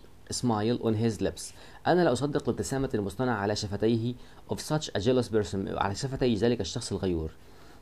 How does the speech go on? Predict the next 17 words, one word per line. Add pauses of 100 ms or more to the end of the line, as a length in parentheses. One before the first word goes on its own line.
كلمة
artificial
في
السياق
ده
بتساوي
artificial
معناها
مصطنع
أو
صناعي، (360)
يبقى
تساوي
pretended
يعني
إيه؟ (440)
المدعى.